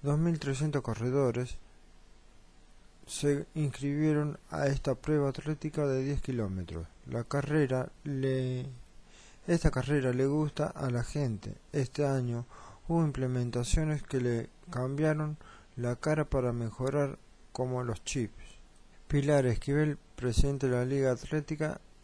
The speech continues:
Independiente. Ahora, espera.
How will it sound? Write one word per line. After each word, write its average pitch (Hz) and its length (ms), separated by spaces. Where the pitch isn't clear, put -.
Independiente. 120 1040
Ahora, 147 720
espera. 160 680